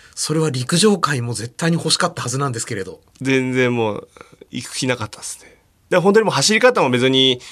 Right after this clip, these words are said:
Speaker 2: 陸上部のフォームでも何でもないんですよね。
Speaker 1: うん、めちゃくちゃなわけでしょ。
Speaker 2: そうです、はい。
Speaker 1: それでそのタイムでしょ。
Speaker 2: そうです。
Speaker 1: 絶対に陸上界欲しかったって。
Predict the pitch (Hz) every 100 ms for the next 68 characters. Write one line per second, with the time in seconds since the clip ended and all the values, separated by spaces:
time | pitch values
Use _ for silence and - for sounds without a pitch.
0 | - 131 135 156 202 220 139 117 175 170
1 | 123 104 101 135 151 170 160 165 139 185
2 | 139 101 127 165 226 - 247 240 247 151
3 | 139 123 190 135 127 120 220 247 269 262
4 | - 254 262 180 147 120 110 127 - 120
5 | 190 233 262 - 262 262 254 240 240 254
6 | 214 135 165 196 226 170 156 127 123